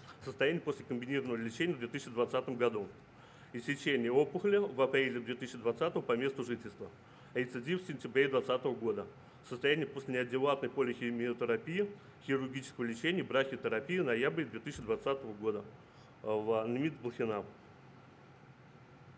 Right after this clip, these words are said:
Обратим внимание на М Р Т до операции.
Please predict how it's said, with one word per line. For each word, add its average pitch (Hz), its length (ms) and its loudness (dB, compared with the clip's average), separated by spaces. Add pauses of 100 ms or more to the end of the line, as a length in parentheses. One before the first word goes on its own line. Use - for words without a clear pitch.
(680)
Обратим 147 440 4
внимание 156 380 2
на 131 120 2
М 131 100 2
Р 120 60 2
Т 175 140 0
до 123 160 4
операции. 113 560 0